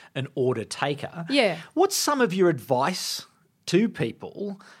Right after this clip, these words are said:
Speaker 1: to get into those conversations? 'Cause I know this notion of how do we get a seat at the table, because traditionally comms hasn't been particularly well regarded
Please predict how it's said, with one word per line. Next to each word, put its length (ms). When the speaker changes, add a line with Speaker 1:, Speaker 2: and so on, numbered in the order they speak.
Speaker 1:
to 140
get 320
into 240
those 300
conversations? 840
'Cause 120
I 60
know 160
this 160
notion 460
of 160
how 220
do 60
we 120
get 160
a 60
seat 220
at 80
the 80
table, 400
because 440
traditionally 600
comms 320
hasn't 360
been 360
particularly 800
well 240
regarded 580